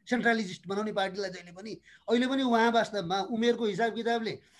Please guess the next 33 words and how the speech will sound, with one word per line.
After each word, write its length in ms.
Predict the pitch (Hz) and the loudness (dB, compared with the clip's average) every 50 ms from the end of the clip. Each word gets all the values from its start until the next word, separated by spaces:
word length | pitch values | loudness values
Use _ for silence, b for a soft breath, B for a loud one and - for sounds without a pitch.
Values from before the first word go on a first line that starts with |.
| b b b b - | b b b b -6
अब 360 | 175 185 202 185 175 151 143 139 | -4 -2 -2 -2 -2 -4 -4 -6
नेपालको 460 | 147 156 190 190 208 208 214 208 220 | -4 -4 -2 2 2 2 2 2 0
जनसङ्ख्याको 600 | 180 208 214 208 202 226 226 214 220 226 190 190 | 0 0 -2 0 0 0 0 2 0 0 0 -2
सात 260 | - - 190 196 - - | -2 -2 -2 -2 -2 -4
प्रतिशतमा 480 | 220 175 175 - 214 220 - 208 214 | -4 -4 -4 -4 -4 -4 -2 -4 -4
पुगिसक्नु 400 | 214 214 220 185 202 202 202 208 | -4 -4 -4 -2 -2 -2 0 0
भएको 200 | 208 208 208 - | 2 2 2 2
छ 20 | 202 | 0
उहाँहरू। 440 | 202 202 196 196 196 202 196 190 - _ b b b b b b | -2 -2 -2 -2 -2 -4 -6 -10 -14 _ b b b b b b
सात 280 | - 226 233 247 240 240 | 0 2 2 2 2 0
प्रतिशतको 680 | 247 240 214 240 190 208 247 240 - - 254 240 208 | -2 -2 -2 -2 -2 -2 -2 -2 -2 -2 -2 0 0
ज-, 420 | 156 175 185 160 143 147 151 147 139 | -2 -4 -6 -6 -6 -8 -8 -4 0
मान्छेले 580 | 190 226 233 175 226 247 214 180 170 190 202 196 B B B B B 214 | 0 0 2 2 0 -2 0 -2 -2 -4 -4 -6 B B B B B -4
यत्रो 220 | 220 220 247 247 | -2 -2 -2 -2
चाहिँ 140 | - 247 226 | 0 -2 -2
सन्तानब्बे 480 | - 233 226 190 247 247 247 262 254 | 0 0 0 2 2 2 2 2 0
प्रतिशतको 560 | 240 - 240 190 175 - 226 220 220 233 233 214 | 0 -2 -4 -4 -4 -4 -4 -4 0 0 0 0
ज-, 180 | 185 - - - _ 233 | 0 -4 -6 -6 _ -10
ज-, 340 | 208 165 175 190 220 196 | -8 -8 -6 -6 -6 -4
जनसङ्ख्याले 540 | 170 220 220 196 220 214 196 214 190 160 143 b b b 156 | -4 -6 -4 -4 -4 -4 -4 -6 -6 -6 -10 b b b -2
नेतृत्व 360 | 180 208 - 196 175 214 220 | -2 -2 -2 -2 -2 0 0
गर्छु 260 | 208 208 180 - 226 | 0 -2 -2 -4 -2
भन्ने 300 | 180 175 185 214 214 202 | -2 0 0 0 0 -2
पद 300 | - - 170 185 175 202 | -2 -2 -2 -2 -2 -2
नछोड्ने। 420 | 214 190 214 220 226 220 214 247 247 - _ _ _ _ _ _ _ _ _ - - | -2 -2 -2 -2 -2 -4 -8 -12 -16 -18 _ _ _ _ _ _ _ _ _ -4 0
अहिले 200 | 196 233 247 254 | 2 2 4 4
पनि 160 | 233 247 247 | 2 2 2
वास्तवमा 520 | 233 233 - 220 220 196 175 160 170 220 240 | 2 0 0 -2 -4 -4 -4 -2 -2 -2 -2
मञ्चमा 240 | 190 214 233 220 | -2 -4 -6 -6
हिजो, 260 | 180 139 196 247 262 233 | -6 -4 -2 -2 -2 -2
हिजो 320 | 175 165 190 202 247 233 | -2 -4 -4 -4 -4 -4
हेर्नु 200 | 220 220 226 240 | -4 -4 -6 -8
न, 140 | 233 196 | -10 -12